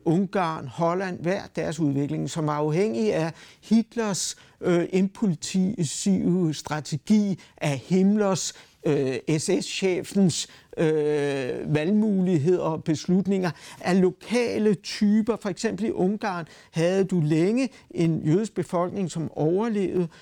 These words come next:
Så fik du nogle, øh, fasci-, et fascistisk styre i en periode, og så gik det galt. Så sent som i fireogfyrre blev de, øh, ungarske jøder så sendt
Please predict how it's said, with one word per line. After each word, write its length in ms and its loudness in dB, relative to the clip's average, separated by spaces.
Så 160 -2
fik 320 0
du 100 2
nogle, 440 2
øh, 1200 -2
fasci-, 480 -4
et 360 -2
fascistisk 760 0
styre 680 2
i 100 0
en 100 4
periode, 460 2
og 120 -8
så 180 -6
gik 200 -4
det 120 -6
galt. 280 -4
Så 80 -8
sent 280 -4
som 140 -6
i 80 -4
fireogfyrre 800 0
blev 280 2
de, 320 2
øh, 480 2
ungarske 560 -2
jøder 320 2
så 160 -4
sendt 320 -2